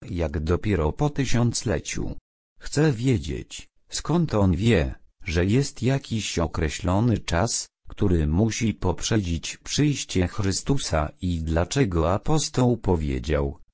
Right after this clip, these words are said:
„I owszem, przyjdź, Panie Jezusie”, rychło. A apostoł nic nie wiedział o tym, jakoby tysiąclecie miało przyjść najpierw.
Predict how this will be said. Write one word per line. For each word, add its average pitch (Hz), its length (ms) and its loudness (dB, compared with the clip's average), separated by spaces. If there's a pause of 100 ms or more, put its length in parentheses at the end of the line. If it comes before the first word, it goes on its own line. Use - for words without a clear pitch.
(120)
„I 131 220 2
owszem, 87 560 0
przyjdź, - 680 -4 (220)
Panie 82 400 2
Jezusie”, 90 580 2
rychło. 71 720 -4 (420)
A 80 120 0
apostoł 127 680 2
nic 123 380 2
nie 90 160 4
wiedział 95 680 2
o 107 80 0
tym, 67 400 -4 (240)
jakoby 80 600 0
tysiąclecie 107 960 0
miało 98 400 2
przyjść - 600 0
najpierw. 113 840 -2